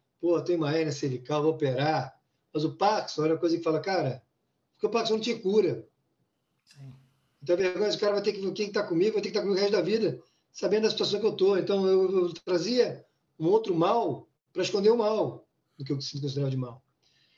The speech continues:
Speaker 1: E você falou uma coisa importante da vergonha, cara, que é assim, eu tenho trabalhado muito essa questão.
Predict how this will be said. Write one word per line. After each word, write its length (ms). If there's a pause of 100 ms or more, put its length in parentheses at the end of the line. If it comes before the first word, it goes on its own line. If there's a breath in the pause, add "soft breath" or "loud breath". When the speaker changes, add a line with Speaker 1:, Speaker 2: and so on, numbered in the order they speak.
(300)
Speaker 1:
E 40
você 200
falou 180
uma 120
coisa 180
importante 460
da 80
vergonha, 520
cara, 200
que 100
é 20
assim, 160
eu 60
tenho 120
trabalhado 300
muito 160
essa 160
questão. 560